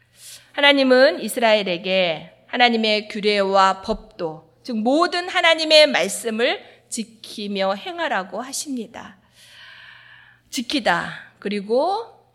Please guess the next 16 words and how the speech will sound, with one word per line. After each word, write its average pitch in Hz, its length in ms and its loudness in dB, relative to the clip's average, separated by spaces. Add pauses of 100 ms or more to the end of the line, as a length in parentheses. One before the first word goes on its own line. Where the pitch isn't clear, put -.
행하다라는 226 960 -4
말은 220 340 -4
모두 214 360 -4
실천을 330 580 -4
강조하는 208 840 -6
말이죠. 175 600 -12 (380)
사 226 240 2
절 262 180 8
중반절 233 800 2 (240)
"하나님의 302 560 4
규례와 247 540 6
법도를 240 580 0
그대로 320 580 2
행하라"라는 247 1500 -2
부분을 226 440 -4
직역하면 208 880 -2